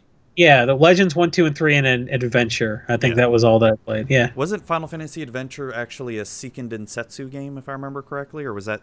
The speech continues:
Speaker 2: the Legends? 'Cause one of 'em was actually not really Final Fantasy. It was a Seiken Densetsu, but they didn't wanna bring it into America as that.
Speaker 1: That would have been Adventure, I think.
Speaker 2: Okay.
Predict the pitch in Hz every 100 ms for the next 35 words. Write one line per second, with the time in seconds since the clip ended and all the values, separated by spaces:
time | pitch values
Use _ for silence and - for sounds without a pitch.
0 | _ 98 92 92 87 90 87 - _ _
1 | _ _ - 107 113 156 151 127 107 117
2 | - 113 101 104 104 107 101 92 107 98
3 | 90 104 98 92 98 95 92 98 90 -
4 | 110 107 98 95 - 101 - - 95 90
5 | 95 92 _ _ _ _ 117 107 104 104
6 | 101 92 104 104 101 _ _ - 107 98
7 | 95 98 101 98 95 95 90 87 92 90
8 | 85 _ _ _ _ _ - 175 196 208
9 | 185 151 147 123 117 120 - 113 110 -
10 | 110 - 104 - 87